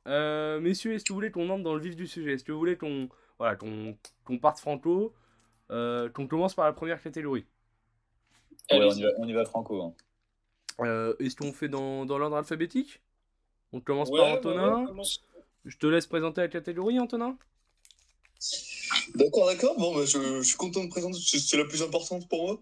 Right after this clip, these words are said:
Speaker 1: <laughs>
Speaker 4: C'est la personnalité, euh, masculine de l'année.
Speaker 1: Ah.
Speaker 4: Donc, c'est vraiment, euh, la personnalité, euh, de type, euh, masculine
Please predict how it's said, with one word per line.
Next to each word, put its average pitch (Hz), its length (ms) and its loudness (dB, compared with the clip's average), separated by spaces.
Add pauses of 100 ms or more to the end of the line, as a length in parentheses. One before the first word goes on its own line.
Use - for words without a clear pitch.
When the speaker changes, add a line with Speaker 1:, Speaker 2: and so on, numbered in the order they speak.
(160)
Speaker 1:
<laughs> 143 160 -4
Speaker 4:
C'est 147 220 -2
la 143 120 4
personnalité, 190 680 0
euh, 160 120 -2
masculine 190 640 2
de 190 100 -4
l'année. 185 340 -2 (560)
Speaker 1:
Ah. 101 420 2
Speaker 4:
Donc, 117 140 -2
c'est 131 100 2
vraiment, 123 400 4 (380)
euh, 92 160 -4 (440)
la 110 160 4
personnalité, 143 1000 2
euh, 90 280 -4
de 92 120 -8
type, - 420 -10 (120)
euh, 95 300 0
masculine 185 540 4